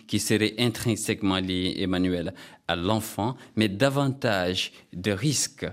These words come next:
selon la manière dont la famille et la communauté éduquent l'enfant. Les différentes façons d'éduquer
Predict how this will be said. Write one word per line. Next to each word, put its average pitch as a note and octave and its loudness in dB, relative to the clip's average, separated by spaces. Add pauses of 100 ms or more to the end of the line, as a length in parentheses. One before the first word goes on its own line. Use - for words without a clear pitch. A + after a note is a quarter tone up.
(220)
selon A2+ 0
la G2 2
manière G#2+ 4
dont G#2+ 0
la F#2+ 0
famille G2 2 (380)
et G2+ 0
la F2+ 0
communauté G#2+ 2
éduquent F#2+ -4
l'enfant. - -10 (400)
Les F#2+ 0
différentes A#2+ 0
façons A2+ 0
d'éduquer F2+ -2